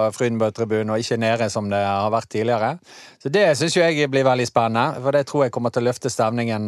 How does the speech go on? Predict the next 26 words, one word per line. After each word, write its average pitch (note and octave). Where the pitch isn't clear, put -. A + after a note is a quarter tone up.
eh, G2+
av A2+
to C3
grunner. A2+
Den C3
ene C3
er G#2+
åpenbar, A#2
at G2+
du B2+
kommer A2+
lenger A2+
opp, -
eh, G2+
under C3
taket, B2+
som, A#2
eh, A2+
rett B2
og -
slett A#2+
bare A#2+
gir A#2+
en, G#2
eh, G#2
bedre, G2+